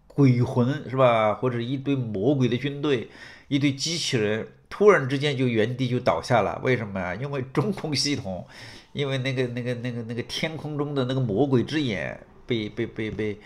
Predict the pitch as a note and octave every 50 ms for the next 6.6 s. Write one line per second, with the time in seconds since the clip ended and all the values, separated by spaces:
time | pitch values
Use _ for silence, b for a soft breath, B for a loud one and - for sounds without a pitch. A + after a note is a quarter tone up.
0 | B B B B B B - B2 - - C3+ B2 A2+ G#2 - - - F#2 D#2+ D2+
1 | C2+ C2 - - - C3 C3+ B2+ B2+ C3 - F#2+ F2+ G2+ A2 - - C3+ C3 G#2+
2 | F#2+ F2 - - A#2 A#2 B2 A2+ A2+ A2+ - - - C3 C3+ C3+ C3 - - B2
3 | A#2+ A#2 G2+ E2+ E2 - F2 G2 G#2 A2+ A#2 B2 B2+ B2+ B2+ A#2 G2+ G2 F#2+ G2+
4 | G2 A2 G2+ G2+ G#2+ F#2+ G#2 E2 E2 F2+ - - A2+ F#2+ E2 D#2 D#2 E2 E2 E2+
5 | - B B B B B B B B _ - - F3 E3+ D#3+ F3 F#3+ F#3+ C#3+ B2+
6 | C#3 F3+ G#3 G#3+ F#3+ C#3 G2 B1 G#1+ - -